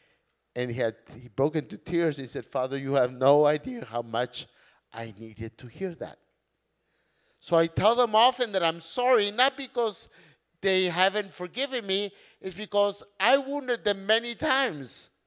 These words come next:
So that's the Lord healing them through this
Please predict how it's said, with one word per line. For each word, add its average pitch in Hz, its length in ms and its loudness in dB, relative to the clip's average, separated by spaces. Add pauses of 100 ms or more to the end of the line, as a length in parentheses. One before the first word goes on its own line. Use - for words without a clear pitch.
(440)
So 208 280 -2
that's 254 380 4
the 262 280 4
Lord 208 400 4 (220)
healing 285 580 0
them 220 460 2 (800)
through 208 140 -6
this 208 400 -2